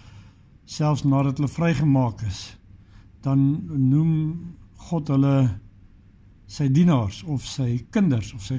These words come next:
gunsgenote. Nou, die woorde vir hierdie diens in die Grieks is diakonia of liturgia.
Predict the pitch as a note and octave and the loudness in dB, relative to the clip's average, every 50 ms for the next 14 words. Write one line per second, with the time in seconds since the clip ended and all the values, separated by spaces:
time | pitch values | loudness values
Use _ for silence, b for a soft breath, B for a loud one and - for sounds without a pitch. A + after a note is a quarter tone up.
0 | - - G3+ G#3 G3 - - - D#3+ C3+ B2 A#2+ A2+ G#2+ - - - - - - | -4 -2 -2 0 0 -2 -2 -2 0 0 2 0 -2 -4 -6 -10 -12 -14 -18 -20
1 | b b b b b b b b b b b b b b b b b b b b | b b b b b b b b b b b b b b b b b b b b
2 | _ F#3+ F3+ G#3 F3+ D#3 E3 G#3+ A#3+ A3+ G3 G#3 G3+ G3 F#3+ F#3+ F#3+ D#3 - - | _ -4 -2 -2 -2 -2 -2 -2 -2 -2 -2 0 -2 -2 -2 -4 -8 -10 -12 -8
3 | - F3+ D#3 C#3+ C3+ E3 F3 F#3 D3 C3 C#3 F3 D#3+ E3 D3 - - - - - | -6 -4 -2 0 0 0 0 0 0 0 2 2 2 0 -2 -4 -8 -12 -16 -20
4 | - - - D#3 D3 D3 C#3+ D3 - - F3+ F3 D#3 - - - - - E3+ D3+ | -20 -20 -10 -6 -4 -4 -4 -4 -4 -4 -2 -2 -4 -4 -8 -12 -8 -4 0 0
5 | D3 C#3+ C3 - - - E3 D3 C3 B2 C#3 D3+ D3+ C#3+ D3 - - - F#3 F#3 | 2 2 0 -2 -6 -6 -6 -4 0 2 2 2 2 0 -2 -6 -4 -2 0 0
6 | F#3+ G3 F3+ F3 E3+ E3 E3 E3+ E3 D#3+ D3+ C#3 C3 B2 C3+ C3 A#2+ B2+ C3+ C3+ | 2 2 2 0 0 -2 -4 -6 -4 -2 0 0 0 0 0 0 2 2 2 2
7 | C#3 - - - F#3 F3+ E3 D#3+ D3+ D3 C#3 C#3 A#2+ | 0 -2 -2 0 0 2 2 0 0 0 2 2 0